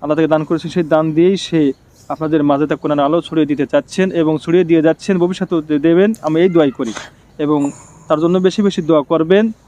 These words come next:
আল্লাহ রাব্বুল আলামিন যেন তাকে তার মাধ্যমে এবং দ্বীনের দাওয়াত আপনাদের মাঝে পৌঁছে দিতে পারে এবং তাকে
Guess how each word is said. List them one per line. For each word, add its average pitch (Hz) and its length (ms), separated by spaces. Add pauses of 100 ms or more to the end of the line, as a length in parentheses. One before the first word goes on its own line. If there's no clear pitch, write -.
(200)
আল্লাহ 165 180
রাব্বুল 165 260
আলামিন 175 400
যেন 160 180
তাকে 170 440 (340)
তার 151 140
মাধ্যমে 175 480 (440)
এবং 147 260
দ্বীনের 156 260
দাওয়াত 156 400
আপনাদের 156 320
মাঝে 147 200
পৌঁছে 165 240
দিতে 180 200
পারে 196 300 (360)
এবং 147 300 (340)
তাকে 220 440